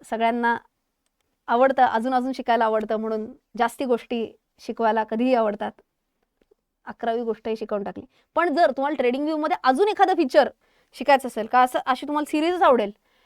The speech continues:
की आज तुम्ही दहा फीचर शिकवली, भाग एक आणला, असंच भाग दोन करा, असंच भाग तीन करा,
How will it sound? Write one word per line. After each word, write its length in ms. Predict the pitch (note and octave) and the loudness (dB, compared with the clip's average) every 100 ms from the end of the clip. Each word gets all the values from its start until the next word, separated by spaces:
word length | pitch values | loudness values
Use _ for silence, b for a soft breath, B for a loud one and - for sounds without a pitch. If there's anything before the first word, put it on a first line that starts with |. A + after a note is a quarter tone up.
| _ | _
की 60 | C4+ | 2
आज 200 | B3+ C4+ | 2 2
तुम्ही 140 | D#4 | 0
दहा 120 | D4+ D4+ | 2 2
फीचर 240 | D4 D4 C#4 | 0 0 -2
शिकवली, 300 | C4 A3+ B3 _ _ _ - | -2 -4 -6 _ _ _ -2
भाग 240 | A#3+ B3+ | 2 2
एक 160 | C#4+ C#4+ | 2 -4
आणला, 240 | A#3 A3 - | -6 -6 -6
असंच 220 | A#3 D4 | -8 -6
भाग 240 | B3+ C4+ B3 | -4 -2 -2
दोन 260 | A#3+ A#3+ | -2 -4
करा, 180 | A#3 G#3+ | -4 -8
असंच 200 | G3+ A#3+ | -8 -8
भाग 200 | A3+ A3 G#3+ | -8 -8 -6
तीन 160 | C4+ C4+ | -6 -4
करा, 200 | A#3+ | -4